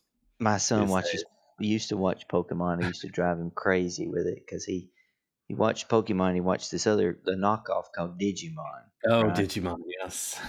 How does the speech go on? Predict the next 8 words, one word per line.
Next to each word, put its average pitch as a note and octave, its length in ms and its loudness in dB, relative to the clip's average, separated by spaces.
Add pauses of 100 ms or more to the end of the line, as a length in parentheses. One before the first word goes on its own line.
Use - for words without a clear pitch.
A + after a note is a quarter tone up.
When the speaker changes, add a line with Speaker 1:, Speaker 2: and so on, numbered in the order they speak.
(340)
Speaker 1:
So G2 280 2
I A2+ 120 4
would A2 160 2
always A#2+ 380 2
sing A#2 420 0
the G2 80 2
Pokemon G2+ 640 -2
song F2+ 480 -2